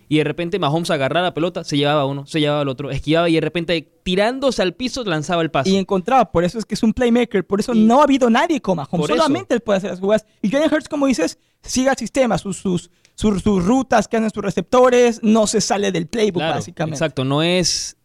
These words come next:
Speaker 1: no improvisa como
Speaker 2: No
Speaker 1: improvisaría
Speaker 2: improvisa.
Speaker 1: Pat Mahomes en tal sen-, en,
Speaker 2: Y
Speaker 1: porque
Speaker 2: eso
Speaker 1: la velocidad mental de Mahomes es
Speaker 2: impresionante.
Speaker 1: Ujú.
Speaker 2: Y eso que Jalen Hurts es un tipo muy atlético, corre el balón también, lo pasa muy bien,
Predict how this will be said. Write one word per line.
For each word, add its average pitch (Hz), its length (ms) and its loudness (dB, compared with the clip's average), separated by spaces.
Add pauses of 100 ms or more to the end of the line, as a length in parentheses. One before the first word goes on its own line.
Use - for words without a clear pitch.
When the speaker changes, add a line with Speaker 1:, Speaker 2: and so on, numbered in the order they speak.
Speaker 1:
no 147 160 0
improvisa 196 640 -2
como 143 200 -2
Speaker 2:
No 156 60 2
Speaker 1:
improvisaría 147 760 -2
Speaker 2:
improvisa. 139 60 -8
Speaker 1:
Pat 143 140 -6
Mahomes 139 340 -6
en 127 160 -6
tal 127 140 -4
sen-, 135 160 -14
en, 131 140 -8 (300)
Speaker 2:
Y 208 100 0
Speaker 1:
porque 208 100 2
Speaker 2:
eso 170 120 -2
Speaker 1:
la 170 80 0
velocidad 165 360 -2
mental 220 220 -4
de 214 60 0
Mahomes 185 360 -2
es 165 400 0
Speaker 2:
impresionante. 185 720 0
Speaker 1:
Ujú. 196 80 2
Speaker 2:
Y - 20 2
eso 302 180 -4
que 240 100 -14
Jalen 254 220 2
Hurts 226 200 -2
es - 80 -16
un 233 100 2
tipo 226 240 -2
muy 220 160 2
atlético, 202 480 -2
corre 220 260 0
el 214 60 0
balón 185 240 0
también, 190 380 0
lo 220 100 2
pasa 190 320 -2
muy 170 180 -2
bien, 240 360 2